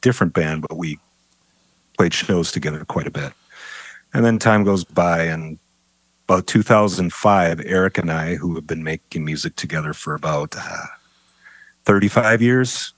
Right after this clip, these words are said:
pushing that almost, since high school, really. Just dated myself there a little bit, but,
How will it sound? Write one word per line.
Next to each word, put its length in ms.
pushing 300
that 240
almost, 440
since 140
high 140
school, 260
really. 380
Just 280
dated 280
myself 480
there 140
a 20
little 220
bit, 260
but, 180